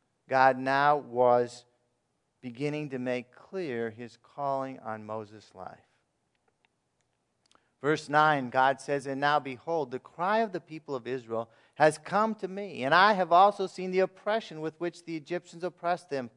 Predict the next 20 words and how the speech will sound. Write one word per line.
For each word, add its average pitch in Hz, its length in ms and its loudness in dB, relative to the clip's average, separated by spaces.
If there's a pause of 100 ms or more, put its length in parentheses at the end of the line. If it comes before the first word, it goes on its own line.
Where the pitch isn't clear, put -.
(200)
Come, 135 460 -2 (720)
I 160 180 6
will 165 180 2
send 202 460 -4
you 160 120 -4
to 190 100 0
Pharaoh, - 560 -4 (480)
that 160 180 6
you 185 120 0
may 180 160 4
bring 165 360 0
my 208 320 4
people, 131 420 -10
the 131 140 -6
children 175 400 -10
of 160 140 -8
Israel, 120 480 -6 (420)
out 120 380 -2
of 104 120 -16
Egypt." 98 540 -20